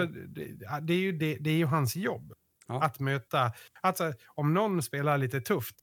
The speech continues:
Speaker 2: ja, d-, ja, okej, fan, ja, shit, ja, då ska jag lugna mig. Så tänker ju inte en mittfältare i världen.
Speaker 1: Nej, så att man borde ha
Speaker 2: Utan
Speaker 1: tänkt på det.
Speaker 2: Ja,
Speaker 1: Kanske.
Speaker 2: men jag tänker att det är väl så det fungerar.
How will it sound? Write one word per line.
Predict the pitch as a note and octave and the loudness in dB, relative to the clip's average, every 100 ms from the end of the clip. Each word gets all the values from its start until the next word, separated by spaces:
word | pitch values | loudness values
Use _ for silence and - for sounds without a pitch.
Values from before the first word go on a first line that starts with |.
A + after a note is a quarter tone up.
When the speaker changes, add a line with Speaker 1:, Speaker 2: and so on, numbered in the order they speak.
| _ | _
Speaker 2:
ja, | D3 D#3 | 2 2
d-, | C3+ - C3 - | -2 -16 -18 0
ja, | E3+ E3+ | 4 4
okej, | - D#3+ | 2 0
fan, | A#2+ F3 E3 D#3 | 0 0 0 0
ja, | E3 | -2
shit, | D3+ E3 C3+ | -2 -4 -2
ja, | D3+ D3 | 2 2
då | D3 E3 | 2 2
ska | B2 - | 2 0
jag | C3+ | 2
lugna | B2+ C3+ D#3 C#3 | 4 4 4 2
mig. | G2+ A2+ - - | 0 -4 -10 -2
Så | - | 2
tänker | D#3 D3+ C3+ B2+ | 4 4 4 2
ju | B2 | 4
inte | C3 C3+ - B2+ | 4 4 4 2
en | A#2 A#2+ | 4 2
mittfältare | B2 A2+ D3+ C3 A#2+ A2+ A2+ | 2 2 2 2 2 0 2
i | |
världen. | D#3+ F#3 A#2 - _ _ _ _ _ _ - | 4 2 0 -12 _ _ _ _ _ _ -2
Speaker 1:
Nej, | B2+ B2+ | 0 0
så | C#3 | -2
att | C3 | -2
man | B2+ | 0
borde | B2 C3+ | 4 4
ha | |
Speaker 2:
Utan | C#3+ | 6
Speaker 1:
tänkt | C#3 B2+ | 4 2
på | C3+ | 2
det. | C3+ | 2
Speaker 2:
Ja, | A2 - _ _ _ _ _ _ _ _ _ _ _ _ _ _ - | 2 -2 _ _ _ _ _ _ _ _ _ _ _ _ _ _ -8
Speaker 1:
Kanske. | - C4+ | -4 0
Speaker 2:
men | B3+ | 2
jag | A3 | 2
tänker | G3+ F#3 | 2 2
att | E3+ | 2
det | F#3 | 2
är | |
väl | F3 D#3 | 2 2
så | E3 | 2
det | C#3 C#3+ | 2 2
fungerar. | A#2 D3 F3+ B3 G3+ B2 | 2 0 0 -2 -4 -4